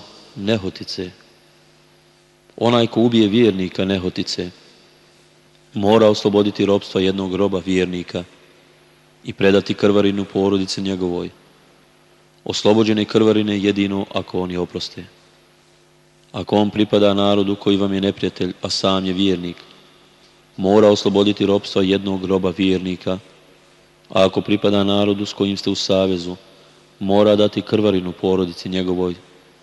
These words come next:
i osloboditi robstva jednog roba vjernika. Ne nađe li, mora u zastupce postiti dva mjeseca da bi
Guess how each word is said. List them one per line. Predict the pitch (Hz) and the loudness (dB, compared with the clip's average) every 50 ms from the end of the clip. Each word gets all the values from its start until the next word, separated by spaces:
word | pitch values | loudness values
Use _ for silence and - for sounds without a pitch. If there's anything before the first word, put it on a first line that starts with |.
| _ _ _ _ | _ _ _ _
i | - 98 | -8 -6
osloboditi | 87 - - 98 90 95 98 98 95 - 101 | -6 -2 0 2 2 4 4 2 2 2 2
robstva | 95 95 95 92 - - 98 | 2 2 2 0 0 -2 -2
jednog | 95 92 92 90 92 90 87 90 | 0 0 0 0 -2 -4 -4 -2
roba | 90 90 90 90 | -2 -2 -2 -2
vjernika. | 87 92 90 90 85 87 87 85 - - 95 - - _ _ _ _ _ _ _ _ _ _ _ _ _ _ _ _ _ | -2 -2 -2 -4 -4 -6 -8 -12 -14 -16 -16 -16 -16 _ _ _ _ _ _ _ _ _ _ _ _ _ _ _ _ _
Ne | - 92 92 98 107 | -10 -4 -2 0 2
nađe | 107 101 92 87 87 90 87 | 2 0 -2 -4 -4 -6 -6
li, | 87 85 87 90 - - _ _ _ _ _ _ _ _ _ _ _ _ _ _ _ _ | -6 -6 -10 -14 -16 -20 _ _ _ _ _ _ _ _ _ _ _ _ _ _ _ _
mora | 98 98 104 113 113 110 | 0 4 6 6 8 8
u | 107 107 | 6 6
zastupce | 92 98 101 101 104 107 - - 101 - - - 98 | 4 4 4 4 4 4 2 -2 -6 -6 -2 -4 -4
postiti | - - 104 101 98 - - 87 - 92 | -2 0 0 0 0 -2 -6 -4 -4 -4
dva | 87 92 95 98 95 | 0 2 2 2 2
mjeseca | 92 95 95 95 - - 95 87 - - | 0 -2 -4 -4 -2 -4 -4 -4 -4 -4
da | 92 92 90 | -2 -2 -2
bi | 92 92 | -2 -4